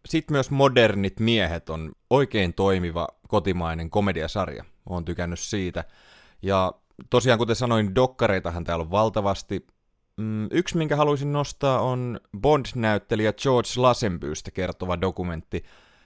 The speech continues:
joka oli todella toimiva. Tykkäsin tosi paljon. Siinä yhdistettiin animaatiota myöskin mukaan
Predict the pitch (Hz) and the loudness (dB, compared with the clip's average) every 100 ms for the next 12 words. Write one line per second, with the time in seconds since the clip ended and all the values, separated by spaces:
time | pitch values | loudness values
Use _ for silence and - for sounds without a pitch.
0 | - 90 - 90 87 - _ _ _ - | -6 -6 0 0 0 -4 _ _ _ -2
1 | 175 - - 196 170 92 85 80 - 90 | -2 -4 0 2 4 2 0 -2 -2 -2
2 | 85 73 69 - - 113 - 101 101 101 | -2 -6 -8 -10 -10 -10 -8 -6 -4 -2
3 | 101 98 80 76 80 104 123 135 110 95 | -2 -2 -4 -6 -4 0 0 0 -2 -4
4 | - 95 92 104 110 95 87 80 80 71 | -6 -4 0 2 2 2 0 -4 -6 -8
5 | 80 82 82 - 87 87 - 82 | -6 -8 -8 -8 -6 -6 -4 -4